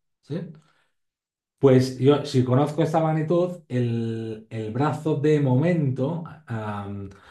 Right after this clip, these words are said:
la, el brazo de palanca, hemos dicho que iba de aquí a aquí en línea, pero el brazo de momento es, ah, voy a poner azul, es la perpendicular,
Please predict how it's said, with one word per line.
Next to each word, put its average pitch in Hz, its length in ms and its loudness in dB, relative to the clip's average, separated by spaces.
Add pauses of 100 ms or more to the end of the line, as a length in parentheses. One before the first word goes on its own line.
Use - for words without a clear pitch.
(160)
la, 120 180 -4
el 120 140 2
brazo 135 260 2
de 151 80 8
palanca, 156 460 4
hemos 120 240 0
dicho 147 320 0
que 117 80 -6
iba 104 200 -6
de 101 80 -10
aquí 120 200 -6
a 117 40 -2
aquí 113 460 -2
en 92 340 -8
línea, 147 560 0 (320)
pero 120 140 0
el 120 60 2
brazo 156 200 2
de 180 60 10
momento 180 560 6
es, 151 460 2
ah, 107 240 -10
voy 104 100 -6
a 101 40 -6
poner 107 160 -4
azul, 185 440 0 (380)
es 156 420 4
la 151 260 6
perpendicular, 147 960 0